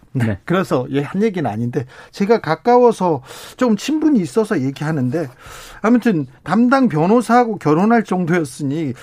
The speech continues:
Speaker 1: 간첩죄를 묻기는 어려웠는데, 어, 국정원과 검찰에서 증거를 조작해가지고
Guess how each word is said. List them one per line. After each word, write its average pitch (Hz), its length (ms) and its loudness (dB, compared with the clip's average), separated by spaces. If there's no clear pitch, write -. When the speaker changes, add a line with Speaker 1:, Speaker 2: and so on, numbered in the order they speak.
Speaker 1:
간첩죄를 214 600 -2
묻기는 147 540 -4
어려웠는데, 147 640 0
어, 208 440 2
국정원과 214 640 2
검찰에서 180 800 -2
증거를 208 420 2
조작해가지고 165 920 -2